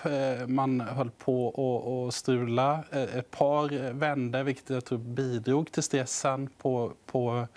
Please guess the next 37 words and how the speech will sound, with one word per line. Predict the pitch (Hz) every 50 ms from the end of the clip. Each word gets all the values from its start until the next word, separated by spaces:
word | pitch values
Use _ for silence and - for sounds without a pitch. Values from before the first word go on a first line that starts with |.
| - - - - - - - - - - - _
Eh, | - 120 113 110 113 117 110 110 107 101 95 104 104 110
räntemarknaden | 123 131 135 123 117 - 135 120 123 123 139 - - - 151 151 156 147 143
och | 131 123 117 107
ma-, | 123 - - 139 139 127
marknaden | 135 139 131 120 - 123 117 117 -
generellt | 147 127 131 135 143 175 208 208 185 -
sett. | - - 131 - 131 - - - - - - -
Eh, | - 131 123 120 123 123 123 123 123 120 120 - - - - - - - - - - - -
nu | - 156 160
kom | 156 - -
man | 170 165 156
ut | 147 160 160 -
med | 175
det | 170
stora | 160 - 165 139 127 117
paketet | - 127 120 - 120 123 120 - 135 120 -
igår, | 120 113 127 123 131 147 160 165 160 -
eh, | - - 131 127 127 120 120 120 120 120 123 123
där | 123 120
man | 120 123 123
i | 123
princip | 120 - 120 110 113 113 -
säger | - - - 120
att | 117 - -
vi, | - 104 123 120 110 117 113 120
vi, | 117 113 113 107 - 113 117 92 - - - 120 113 110
vi | - 123 127 127 123 110 120
är | 127 123 117
här | 107 - 110 107 120 139 147 156 147 -
och | 131 120 120
vi | 123
kan | 120 - 120 117 120
investera | 117 117 - - 123 117 110
hur | 113 117
mycket | 113 110 -
som | - 117
helst. | 117 131 143 170 185 - - - - - -